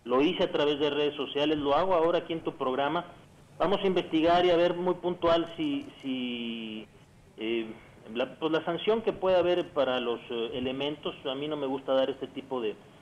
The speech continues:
pues, de, de, de, de noticias y de papelones, ¿no?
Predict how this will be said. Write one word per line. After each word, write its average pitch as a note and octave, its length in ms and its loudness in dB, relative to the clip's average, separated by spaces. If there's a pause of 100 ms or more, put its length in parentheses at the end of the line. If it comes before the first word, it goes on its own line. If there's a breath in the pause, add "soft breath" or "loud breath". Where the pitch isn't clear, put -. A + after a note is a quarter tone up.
(320 loud breath)
pues, C3+ 120 -4
de, C3 160 0
de, B2+ 240 -4
de, A#2 380 -6 (240)
de C3 100 -4
noticias D#3 500 -4
y D#3+ 60 -2
de C#3 120 -2
papelones, D3+ 720 -2
¿no? E3+ 180 -2